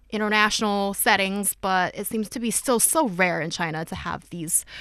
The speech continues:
um, flexible work arrangements. Although some multinational companies here in China, they do that, and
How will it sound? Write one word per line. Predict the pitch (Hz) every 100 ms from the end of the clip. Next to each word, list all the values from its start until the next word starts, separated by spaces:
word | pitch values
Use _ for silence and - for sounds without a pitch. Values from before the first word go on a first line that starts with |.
| - -
um, | - 170 170
flexible | 165 - 185 180 165 160
work | 165 170 170
arrangements. | 165 156 156 - 101 175 -
Although | 220 269 269
some | - 240 220
multinational | 185 190 - 185 170 170 175
companies | 170 175 175 175 -
here | 165
in | 170
China, | - 180 175 170
they | 135 -
do | 214 226
that, | 233 220 208 -
and | 190 180